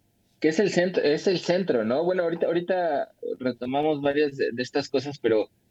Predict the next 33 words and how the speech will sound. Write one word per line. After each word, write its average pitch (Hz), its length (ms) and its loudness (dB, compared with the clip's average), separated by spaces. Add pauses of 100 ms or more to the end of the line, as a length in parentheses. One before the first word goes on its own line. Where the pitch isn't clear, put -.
(120)
creo 190 240 2
que 202 80 6
ese 196 140 0
es - 100 -6
el 123 140 2
centro 156 340 2
del 107 160 0
cuento 127 480 0
y 123 100 2
lo, 120 240 0
y 131 200 0
eso 151 160 -4
está - 160 -6
reflejado 131 520 -2
en 123 60 -2
las 98 160 -2
dos 110 140 -4
películas, 101 600 -2
¿no? 131 200 -6
Y, 104 220 2 (200)
y 117 80 2
en, 117 180 0
en 117 100 0
la 117 140 0
película 131 340 2
y 120 60 2
en 107 100 -2
el, 98 200 -4
en, 98 400 -6
y 104 40 -6
en 101 140 -6
el 95 140 -6
cuento, 117 520 0